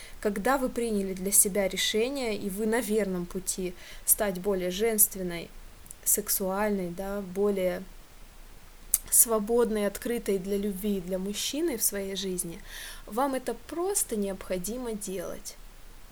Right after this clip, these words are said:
Чтобы, еще раз говорю, ваша внешняя оболочка не блокировала энергию, любовь, жизнерадостность, присущая, э, женственности и сексуальности, которая должна, которую вы можете излучать.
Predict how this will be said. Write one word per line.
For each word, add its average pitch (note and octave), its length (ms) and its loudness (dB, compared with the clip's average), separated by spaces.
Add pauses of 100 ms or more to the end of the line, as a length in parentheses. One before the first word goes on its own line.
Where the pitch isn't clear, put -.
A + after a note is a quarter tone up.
(360)
Чтобы, A3 380 2
еще G#3+ 240 0
раз F#3+ 160 -4
говорю, F3+ 240 -4
ваша G#3 420 0 (380)
внешняя A3+ 640 0
оболочка G#3 540 0
не A3+ 260 2
блокировала A3 800 0 (140)
энергию, G#3 760 0
любовь, G3+ 560 0 (600)
жизнерадостность, G3+ 1160 2 (120)
присущая, F#3+ 760 0 (360)
э, F3+ 340 -6 (120)
женственности G3 720 0
и F3+ 40 -2
сексуальности, A#3 840 -2
которая G#3+ 360 -2
должна, F#3+ 520 0 (640)
которую A3+ 340 0
вы G#3 120 -2
можете G3+ 460 -2
излучать. - 680 -8